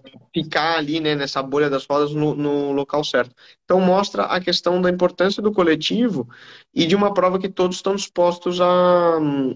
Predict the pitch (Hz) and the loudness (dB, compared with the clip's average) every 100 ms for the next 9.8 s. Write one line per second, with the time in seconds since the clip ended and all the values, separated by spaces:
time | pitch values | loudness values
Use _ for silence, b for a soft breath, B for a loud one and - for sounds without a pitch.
0 | - _ 147 147 151 151 147 156 165 175 | -8 _ -2 0 2 2 0 -2 0 0
1 | 214 151 151 - - 139 147 151 156 147 | 0 -2 -4 -6 -2 0 2 0 0 2
2 | 156 180 180 175 202 233 240 285 147 135 | 2 0 -4 -6 -2 -2 0 2 2 0
3 | 117 123 120 120 - - 139 135 131 131 | 0 -2 -2 -4 -4 -2 0 2 0 2
4 | 143 185 185 156 165 - _ 151 151 143 | 2 0 0 0 -2 -10 _ 0 2 2
5 | - 139 135 - 131 - 107 156 220 - | 0 0 2 0 -4 -4 -4 -2 -2 0
6 | 151 180 185 302 - - 156 180 151 - | -2 -2 -4 -8 -6 -2 0 0 -4 -6
7 | 135 135 131 131 123 - 117 117 - - | -2 0 -2 -4 -6 -2 -2 -4 -10 -16
8 | _ b b b _ _ - 127 123 123 | _ b b b _ _ -2 0 2 0
9 | 123 127 127 131 135 139 117 | 0 -2 -2 -2 -2 -4 -10